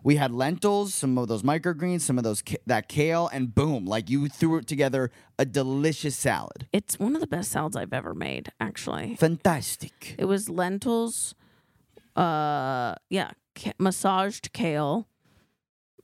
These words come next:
Speaker 2: sprouted mung beans, radish sprouts, Kalamata olives, and then just red
Speaker 1: Oil
Speaker 2: wine
Speaker 1: vinegar?
Speaker 2: vinegar,
Speaker 1: It
Speaker 2: olive oil, s-, olive oil, salt,
Speaker 1: It's,
Speaker 2: pepper.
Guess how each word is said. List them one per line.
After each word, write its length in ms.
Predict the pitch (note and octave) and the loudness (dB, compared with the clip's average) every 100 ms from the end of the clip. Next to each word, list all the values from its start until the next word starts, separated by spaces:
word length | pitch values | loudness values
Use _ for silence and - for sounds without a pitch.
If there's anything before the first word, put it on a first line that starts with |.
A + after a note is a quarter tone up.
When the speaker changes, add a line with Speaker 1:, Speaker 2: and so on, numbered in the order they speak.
| _ - | _ -6
Speaker 2:
sprouted 460 | - G3 G3 F#3+ | 2 2 2 -2
mung 240 | E3+ C#3 C3 | -4 -6 -6
beans, 460 | D3+ A#2+ G#3 - - _ _ _ _ - | -4 -4 -4 -8 -12 _ _ _ _ -4
radish 520 | - F3+ F#3 F3 F3 - | 2 2 2 -2 -6 -6
sprouts, 680 | - D#3+ D#3 - - - - - | -2 0 0 -4 -8 -10 -14 -6
Kalamata 440 | - F#3 F#3+ F#3 - | 0 2 2 0 -2
olives, 640 | D#3 D#3 D#3 F#3 - - _ _ _ _ _ _ _ _ _ - | -2 -2 -4 -6 -10 -12 _ _ _ _ _ _ _ _ _ -4
and 200 | D#3+ D#3+ | 0 0
then 180 | D#3+ | -2
just 480 | D3+ D#3 - - - - | -4 -4 -4 -6 -8 -10
red 180 | - D#3 | -2 0
Speaker 1:
Oil 60 | - | 0
Speaker 2:
wine 160 | A2+ | 0
Speaker 1:
vinegar? 240 | G#2+ B2+ E3+ | -2 -2 -2
Speaker 2:
vinegar, 200 | D3+ C#3+ | -2 -2
Speaker 1:
It 40 | |
Speaker 2:
olive 260 | F2+ D3 C3+ | -2 -4 -6
oil, 80 | G2 | -8
s-, 280 | - - - - | -8 -10 -6 -2
olive 240 | B2 A#2+ | -2 -2
oil, 180 | B2 A2+ | -2 -4
salt, 220 | - - | -6 -2
Speaker 1:
It's, 260 | F3 - - | 0 0 -4
Speaker 2:
pepper. 140 | - | -8